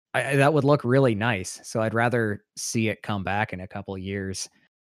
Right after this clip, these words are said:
as, you know, an M I C goat head in black and silver and red than some really weird amalgam of it in different colors.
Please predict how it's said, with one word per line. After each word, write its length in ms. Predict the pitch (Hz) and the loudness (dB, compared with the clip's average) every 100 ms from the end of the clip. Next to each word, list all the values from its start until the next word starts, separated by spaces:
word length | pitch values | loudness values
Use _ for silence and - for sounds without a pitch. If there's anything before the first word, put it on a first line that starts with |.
| _ | _
as, 280 | 107 98 - | -2 -2 -2
you 80 | 107 | 0
know, 140 | 92 | 0
an 80 | 95 | 0
M 160 | 98 98 | 0 0
I 100 | 98 | -2
C 480 | - 98 95 90 - _ _ _ _ _ _ _ _ _ _ _ - _ - | -2 -2 -2 -4 -10 _ _ _ _ _ _ _ _ _ _ _ -20 _ 4
goat 220 | 123 123 | 6 6
head 280 | 95 101 98 | 4 4 2
in 160 | 95 90 | -2 -2
black 400 | 95 95 104 - | 0 2 0 0
and 240 | 104 98 92 | -2 -2 -4
silver 720 | - - - - 110 107 101 101 | -8 -6 -4 0 2 2 0 0
and 280 | 98 98 95 | -2 -2 0
red 380 | 107 98 92 - - _ - | 2 0 -2 -10 -20 _ -2
than 500 | 98 98 101 104 101 | -2 0 -2 -4 -4
some 380 | - 110 101 92 | -2 0 0 0
really 320 | 95 110 104 | 2 2 2
weird 420 | 92 104 104 92 - _ _ _ _ _ _ _ _ | 2 2 2 0 -8 _ _ _ _ _ _ _ _
amalgam 600 | 104 95 101 110 98 90 | 0 2 2 2 -2 -6
of 160 | 90 - | -10 -12
it 240 | 113 104 - | -10 -10 -10
in 320 | - 101 92 | -16 -14 -14
different 320 | 95 98 92 - | -8 -8 -8 -8
colors. 420 | 107 92 87 | -6 -6 -10